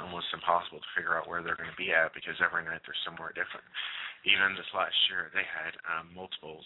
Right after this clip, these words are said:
r-, relatives who went on to be with the Lord, and they would constantly could be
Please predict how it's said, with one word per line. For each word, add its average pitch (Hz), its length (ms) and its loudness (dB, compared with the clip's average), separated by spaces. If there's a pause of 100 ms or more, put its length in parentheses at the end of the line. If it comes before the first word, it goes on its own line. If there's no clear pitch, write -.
(420)
r-, - 160 -4
relatives 85 560 2 (160)
who 85 240 -10 (720)
went 92 160 6
on 82 160 2
to 85 160 -14
be 87 80 -4
with 90 160 -2
the 80 160 -8
Lord, 71 240 -12
and 80 560 -8
they 85 80 -6
would - 160 -8
constantly 85 560 -2 (480)
could 90 160 -6
be 87 80 -2